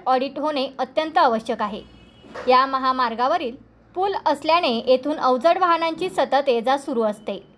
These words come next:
ज्यामुळे कोणत्याही क्षणी मोठी दुर्घटना घडण्याची शक्यता नाकारता येत नाही.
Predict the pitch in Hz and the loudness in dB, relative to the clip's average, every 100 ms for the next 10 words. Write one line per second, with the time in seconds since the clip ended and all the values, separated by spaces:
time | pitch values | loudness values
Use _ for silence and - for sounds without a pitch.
0 | 220 254 233 240 320 240 - - _ _ | -4 2 4 4 0 0 -4 -18 _ _
1 | 330 349 349 370 381 415 - 339 349 208 | 2 2 2 0 0 -4 -2 -2 -2 -4
2 | 226 262 269 320 330 302 320 330 349 349 | -4 -4 -4 -4 0 2 2 2 0 0
3 | 226 254 254 311 285 269 254 277 311 254 | 0 -2 -2 -2 -2 0 0 2 2 0
4 | 233 233 226 277 240 - 214 208 | 0 0 2 2 2 -2 -8 -8